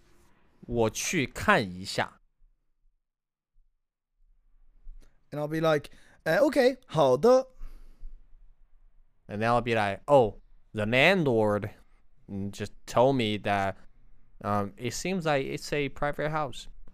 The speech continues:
Speaker 1: 房东回答我了，
Speaker 2: 嗯。
Speaker 1: 好像是私人房子。And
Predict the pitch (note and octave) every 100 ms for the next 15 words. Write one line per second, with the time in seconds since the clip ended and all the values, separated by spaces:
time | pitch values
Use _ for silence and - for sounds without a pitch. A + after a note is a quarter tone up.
0 | - - - - - - - - - C3+
1 | D#3 G#3 G#3 A3 A3 - B2 D3+ D3+ A#2+
2 | C3+ B2 E2 E2 - - - - - -
3 | G2+ F2 - G#3 G3 C3 - - A#2+ G2
4 | F#2+ - - G3+ G#3+ F#3 G#2 A2 - G2+
5 | F2+ A2+ - - - - - - - -
6 | - - G#2 A2 A2+ A#2 A#2 B2